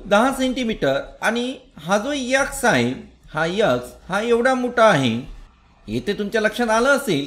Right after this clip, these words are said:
की हा जो एक्स आहे, या पूर्वीच्या एक्सपेक्षा मोठा आहे आणि हा जो कोन आहे, या कोनपेक्षा हा मोठा कोन आहे. आता काय होईल, हा जो कोन आहे, मी याला वाढवत वाढवत एक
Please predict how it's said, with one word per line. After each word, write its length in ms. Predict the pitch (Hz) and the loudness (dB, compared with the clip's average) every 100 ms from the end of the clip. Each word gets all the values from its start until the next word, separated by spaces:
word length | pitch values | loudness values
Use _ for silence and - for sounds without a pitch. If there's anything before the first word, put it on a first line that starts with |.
| - | -4
की 60 | |
हा 180 | 175 202 | -2 0
जो 160 | 214 277 | 0 -2
एक्स 440 | 285 262 247 - | -2 0 0 0
आहे, 320 | 190 127 151 180 - | -2 0 -2 -6 -4
या 140 | 196 | -2
पूर्वीच्या 640 | 208 - 190 196 254 302 285 | -4 -4 -6 -4 -4 -2 -2
एक्सपेक्षा 760 | 254 220 151 165 - 117 117 139 - - _ _ 131 | 0 -2 -2 -6 -6 -4 -4 -4 -12 -20 _ _ -2
मोठा 320 | 156 185 254 | 0 4 6
आहे 460 | 254 220 147 117 165 - - - _ _ - _ | 8 6 4 0 -6 -16 -20 -20 _ _ -20 _
आणि 460 | - - 165 127 190 - _ _ _ - | -6 -2 0 0 -4 -10 _ _ _ -6
हा 180 | 151 175 | 0 0
जो 200 | 185 285 | 0 -4
कोन 400 | 285 262 269 254 | -2 -2 2 4
आहे, 320 | 185 127 123 - _ _ _ - | 4 4 2 -4 _ _ _ -12
या 260 | 135 196 233 | 0 2 2
कोनपेक्षा 800 | - 185 147 139 131 - 202 254 - _ 170 | 2 0 2 0 -2 -2 -4 -4 -10 _ -4
हा 120 | 202 | 0
मोठा 380 | 208 226 277 294 | 2 4 6 4
कोन 280 | 277 269 247 | 4 2 6
आहे. 380 | 180 131 113 170 _ _ _ _ - | 8 8 4 -2 _ _ _ _ -8
आता 220 | - 247 | -2 -2
काय 380 | 247 226 247 277 | -2 0 0 2
होईल, 340 | 240 151 160 - 156 | 0 -2 -6 -14 -6
हा 140 | 190 | -6
जो 140 | 214 | -6
कोन 340 | 269 - 262 233 | -8 -2 0 0
आहे, 180 | 143 156 | -2 -4
मी 180 | 175 208 | -6 -2
याला 200 | 214 226 | 0 0
वाढवत 500 | 208 196 202 254 262 | 2 2 4 4 2
वाढवत 680 | 233 220 165 139 - - 214 | 2 4 4 2 -4 -8 -4
एक 240 | 233 | -4